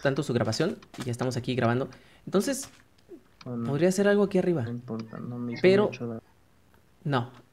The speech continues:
Speaker 1: allá. Allá, allá
Speaker 2: Aunque
Speaker 1: voy a
Speaker 2: no
Speaker 1: hacer en la
Speaker 2: me
Speaker 1: casa.
Speaker 2: sueño, pero no fue, fue mucho. Vamos a continuar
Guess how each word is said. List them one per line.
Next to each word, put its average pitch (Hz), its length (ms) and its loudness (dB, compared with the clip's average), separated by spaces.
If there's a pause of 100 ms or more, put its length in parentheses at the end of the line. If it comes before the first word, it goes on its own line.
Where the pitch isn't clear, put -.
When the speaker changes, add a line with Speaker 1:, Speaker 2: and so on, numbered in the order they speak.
Speaker 1:
allá. 120 380 0 (840)
Allá, 135 200 4
allá 131 60 8
Speaker 2:
Aunque 139 160 8
Speaker 1:
voy 180 80 8
a - 20 8
Speaker 2:
no - 20 4
Speaker 1:
hacer 175 140 4
en 160 80 4
la 139 80 6
Speaker 2:
me - 40 2
Speaker 1:
casa. 139 200 4
Speaker 2:
sueño, 123 200 -2
pero 110 120 -4
no 113 100 -4
fue, 135 140 -12 (420)
fue 156 120 -8
mucho. 113 340 -8 (260)
Vamos 156 420 -6
a 135 40 -8
continuar 120 500 -4